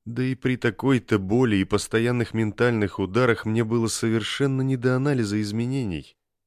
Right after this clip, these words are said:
Не свихнуться бы. В какой-то момент перед моим мысленным взором неожиданно появилось видение,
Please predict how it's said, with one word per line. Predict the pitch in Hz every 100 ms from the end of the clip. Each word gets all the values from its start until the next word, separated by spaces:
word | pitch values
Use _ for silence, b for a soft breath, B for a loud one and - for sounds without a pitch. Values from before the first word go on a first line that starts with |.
| -
Не | 127 110
свихнуться | - 98 92 - 117 107 - 85
бы. | 73 69 - _ _ _ _ _ _ _
В | -
какой-то | - 92 - 165 160 127
момент | 110 110 139 160 -
перед | 107 101
моим | 110 160 165
мысленным | 113 139 - 113 101 90
взором | 82 107 151 151
неожиданно | 113 104 92 139 151 151
появилось | - 120 117 123 139 135 110
видение, | 123 123 127 123 92 78 71 65